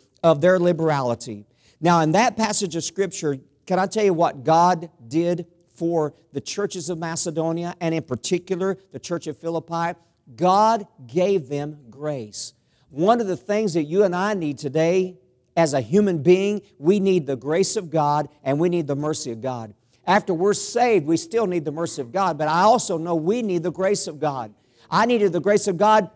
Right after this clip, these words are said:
to be saved, and I need the grace of God to live for Him. I need the grace of God. And so these churches of Macedonia,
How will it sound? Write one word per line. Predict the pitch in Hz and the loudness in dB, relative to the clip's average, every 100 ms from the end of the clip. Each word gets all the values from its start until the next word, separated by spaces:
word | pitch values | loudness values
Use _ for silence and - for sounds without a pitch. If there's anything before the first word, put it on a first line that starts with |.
| - | -6
to | 214 | -4
be | 214 | -2
saved, | 226 - 247 214 170 | -4 -4 0 0 0
and | 180 | -2
I | 233 | -2
need | 233 175 | -2 -2
the | 160 | -2
grace | 185 180 190 | -2 -2 -4
of | 170 | -2
God | 208 208 | 0 0
to | 214 | -2
live | 214 240 - | -4 -4 -4
for | 220 | -6
Him. | 220 262 262 226 | -4 -4 -6 -8
I | 269 | -10
need | 233 240 285 208 | -8 -4 -4 -2
the | |
grace | 170 190 185 - | 0 0 0 -2
of | 175 | -4
God. | 175 160 131 107 _ _ - | -2 -2 -4 -8 _ _ -2
And | 196 | 2
so | 240 | 4
these | 208 202 - | 2 0 -2
churches | - 277 247 247 202 | -6 -6 -6 -4 -2
of | 233 | -2
Macedonia, | 220 214 214 208 208 160 | -2 -2 0 2 2 0